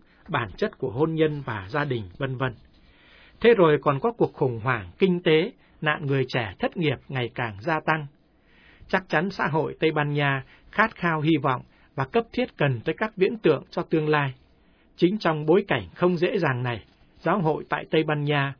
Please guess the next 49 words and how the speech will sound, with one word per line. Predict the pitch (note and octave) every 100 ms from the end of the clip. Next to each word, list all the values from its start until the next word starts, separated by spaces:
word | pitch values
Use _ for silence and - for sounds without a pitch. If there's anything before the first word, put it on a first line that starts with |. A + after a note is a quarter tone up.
| _ -
qua | E3
Ngày | D3+ A#2+ G2+
Quốc | - F3+
tế | E3 F3
Giới | E3 G3
Trẻ | D3 A2+ F2 - _ _ _ _
được | E3+ F3
mời | D#3 D3+
gọi | D3 C#3+ C#3 -
tái | E3 G#3+
khám | E3+ A3+
phá | A3+ G3
ra | G#3 F#3+
ơn | F#3+ F#3+
gọi | D3+ C3+ -
ngôn | D#3+ F#3
sứ | F3+ - A3+
của | -
mình | C#3 B2+ G#2 _ _ _ _ -
và | C3 G#2+
loan | A2+ D#3+ D#3
báo | D3+ F#3
tin | F#3+ F#3 D#3+
mừng | C3+ G#2
với | C3+
lòng | F3 A#2+ A2
can | F3 F3
đảm | D3 A2 E2+
được | C3 A#2 -
canh | D3+ C#3
tân. | C3+ D3 B2+ _ _ _ _ _ _ _ _
Đức | F3+ F3+
Thánh | E3 F3
Cha | D#3+ C#3+ C3+
không | - F3
ngừng | C#3 A2+ G#2
nhắc | G#3+ F#3
lại | D3+ D3
rằng | C3 G2+ _ _ _ _
có | -
biết | E3 A#3+ -
bao | F3+
nhiêu | F3 F3+ F3
vấn | G#3+ A3+
đề | C3+ A2 -
phải | B2+
được | B2 A#2
giải | C#3 A2 E2
quyết, | - G#3+